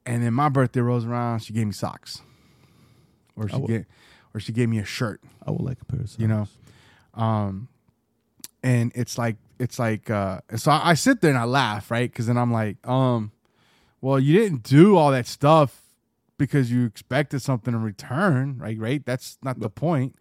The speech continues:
Speaker 2: But apparently they do.
Speaker 1: But
Speaker 2: That's
Speaker 1: appar-,
Speaker 2: the heart.
Speaker 1: apparently, apparently y'all do. You know, apparently married guys do. So I, I don't know.
Speaker 2: Thank, thank, thank you for saying not necessarily me, 'cause I don't get my wife gifts.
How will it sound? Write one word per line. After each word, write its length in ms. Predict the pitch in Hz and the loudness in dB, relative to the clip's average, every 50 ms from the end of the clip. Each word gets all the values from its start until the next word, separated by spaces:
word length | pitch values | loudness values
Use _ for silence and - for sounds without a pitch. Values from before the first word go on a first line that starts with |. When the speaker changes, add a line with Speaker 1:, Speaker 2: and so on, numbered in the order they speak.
| _ - | _ -6
Speaker 2:
But 180 | 85 85 78 | -4 -4 -4
apparently 360 | 76 - 110 110 110 110 110 | -2 0 0 0 0 0 -2
they 100 | 104 104 107 | -2 -2 -2
do. 40 | 104 | 2
Speaker 1:
But 240 | 123 151 156 156 156 | 6 6 8 8 8
Speaker 2:
That's 40 | - | 6
Speaker 1:
appar-, 220 | 151 151 160 165 | 6 6 6 6
Speaker 2:
the 60 | 160 156 | 6 4
heart. 200 | 156 151 147 170 | 6 6 8 8
Speaker 1:
apparently, 280 | 170 165 160 160 170 156 | 6 6 6 2 0 0
apparently 460 | 151 143 127 131 131 135 143 143 151 | 0 0 2 2 2 4 4 4 4
y'all 160 | 160 165 165 | 4 4 4
do. 360 | 170 202 233 233 190 135 147 | 4 6 6 6 6 6 4
You 100 | 139 135 | 2 0
know, 200 | 131 139 147 156 | 0 -2 -2 -4
apparently 380 | 156 127 - 135 131 135 143 147 | -4 -4 -4 -4 -2 -2 -2 0
married 280 | 135 131 123 131 135 123 | 0 2 2 2 2 2
guys 260 | 143 147 151 139 120 | 2 2 2 0 0
do. 320 | 123 175 165 127 113 107 101 | 0 0 2 2 0 -2 -6
So 260 | - - 120 120 120 | -8 -6 -4 -4 -4
I, 260 | 113 117 147 151 120 101 110 147 | -4 -4 -4 -4 -4 -6 -8 -10
I 40 | 127 | -10
don't 80 | 98 85 80 | -12 -14 -16
know. 60 | 95 110 | -8 -6
Speaker 2:
Thank, 240 | - 101 - - - | -4 -4 -4 -2 2
thank, 320 | 123 123 127 - - - | 4 4 4 2 -2 2
thank 220 | - 120 120 - - | 4 4 4 4 2
you 80 | 123 | -2
for 200 | - - 120 107 | -2 2 0 0
saying 320 | 101 - - 117 107 107 107 | 2 2 2 2 2 2 2
not 240 | 113 110 104 98 - _ | 0 0 -2 -4 -6 _
necessarily 580 | 123 110 110 - 107 - - 110 101 95 95 | -2 -2 -2 -2 -4 -4 -2 -2 0 0 -2
me, 180 | 92 101 101 92 | -2 -2 -2 -2
'cause 180 | - 85 80 | -4 -6 -8
I 100 | 82 87 | -6 -6
don't 180 | 90 87 78 71 - _ | -6 -6 -6 -8 -12 _
get 180 | - 85 - - | -14 -12 -12 -10
my 60 | - | -10
wife 280 | 80 80 87 - 95 - - | -10 -8 -8 -10 -12 -12 -12
gifts. 380 | - - - - - - - | -12 -12 -12 -14 -20 -20 -20